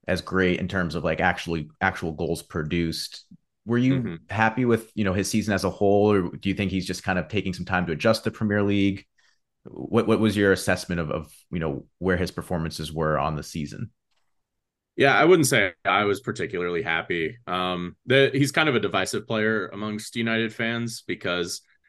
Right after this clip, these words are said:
Speaker 2: there's very clear evidence that he, you know, he's a good dribbler who takes the ball forward. And that's something that United, United's wingers haven't always done well.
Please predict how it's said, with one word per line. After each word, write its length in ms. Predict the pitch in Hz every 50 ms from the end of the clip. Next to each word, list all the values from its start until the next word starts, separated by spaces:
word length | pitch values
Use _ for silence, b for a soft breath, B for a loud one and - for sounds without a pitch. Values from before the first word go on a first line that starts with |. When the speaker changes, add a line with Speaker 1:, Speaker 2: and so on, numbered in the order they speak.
| b b b b b b _ -
Speaker 2:
there's 160 | 117 127 120
very 240 | 127 165 180 156 143
clear 200 | 113 143 135 117
evidence 420 | 113 117 104 104 101 101 95 92 -
that 120 | 98 87
he, 180 | 101 104 98 - _
you 200 | - 92 92 95
know, 180 | 92 87 92 - _
he's 380 | _ - 107 101 92 90 - - -
a 80 | 107
good 280 | 98 90 - 107 92 85
dribbler 340 | - 104 95 90 95 92 85
who 80 | 78
takes 240 | - - 92 85 -
the 80 | - 78
ball 160 | 80 80 76
forward. 460 | - - 92 82 73 64 - - - _ _ _ _ _ _ _ _ -
And 340 | 87 85 82 80 80 78 78
that's 260 | 90 87 82 - -
something 420 | - 95 87 78 98 90 82 80
that 180 | 78 76 73 73
United, 480 | 76 80 80 78 76 73 73 78 76 - -
United's 640 | 95 85 85 82 80 78 76 78 - - - - -
wingers 440 | 107 90 87 78 78 80 76 76 -
haven't 180 | 87 76 80 80
always 300 | 85 95 107 104 98 92
done 200 | 113 110 110 110
well. 320 | 139 151 175 196 185 -